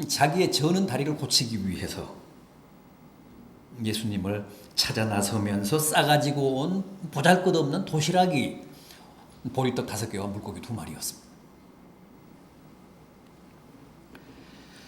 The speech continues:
그런데 보리떡 다섯 개와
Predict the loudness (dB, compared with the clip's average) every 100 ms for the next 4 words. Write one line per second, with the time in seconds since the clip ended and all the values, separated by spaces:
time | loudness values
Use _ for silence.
0 | -20 -20 -20 -20 -20 -20 -18 -16 -8 -4
1 | -2 -2 -4 -8 -14 -20 -20 -20 -20 -20
2 | -20 -20 -20 -20 -20 -20 -20 -20 -20 -20
3 | -20 -20 -20 -4 -2 -2 -4 -8 -4 -4
4 | -4 -6 -6 -4 -2 -4 -6